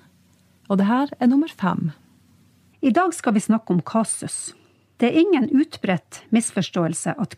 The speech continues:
Speaker 2: kvensk, finsk, meänkieli og de samiske språkene har en haug med kasus.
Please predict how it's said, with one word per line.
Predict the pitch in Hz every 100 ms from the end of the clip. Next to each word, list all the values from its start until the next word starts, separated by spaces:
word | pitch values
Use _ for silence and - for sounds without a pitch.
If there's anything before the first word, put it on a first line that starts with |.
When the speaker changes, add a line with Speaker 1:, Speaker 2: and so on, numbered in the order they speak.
| -
Speaker 2:
kvensk, | 294 262 180 - - - _ _
finsk, | - 269 185 - - - _ _
meänkieli | 233 262 185 170 185 180 175 180 - _ - _
og | - 196
de | 214
samiske | - 254 262 190 - -
språkene | - 208 196 - - 185 -
har | 202
en | 185 170 -
haug | 208 147
med | 170 -
kasus. | 180 - - - -